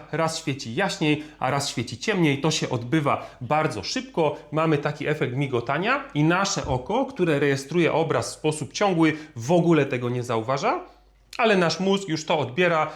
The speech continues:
i dlatego po dłuższym czasie przebywania wśród światła takich kiepskich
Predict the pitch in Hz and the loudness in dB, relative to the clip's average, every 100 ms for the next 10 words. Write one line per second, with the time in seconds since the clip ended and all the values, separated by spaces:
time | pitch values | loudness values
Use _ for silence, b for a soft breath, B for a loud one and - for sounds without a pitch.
0 | B 160 156 151 151 151 147 - 147 135 | B -6 -4 -2 0 -2 -2 -6 -4 2
1 | 165 190 - 139 123 170 - 143 139 - | 4 4 2 -4 -2 0 0 0 0 -2
2 | 147 135 127 147 147 139 135 B - - | -2 -2 0 0 2 0 -4 B -10 -6
3 | 151 143 139 - B - - 165 165 165 | 0 0 0 -6 B -14 -4 0 0 0
4 | 143 117 107 139 - 113 - - 175 165 | 0 0 0 -4 -8 -12 -14 -4 0 0
5 | - - 127 - | -2 -8 -8 -8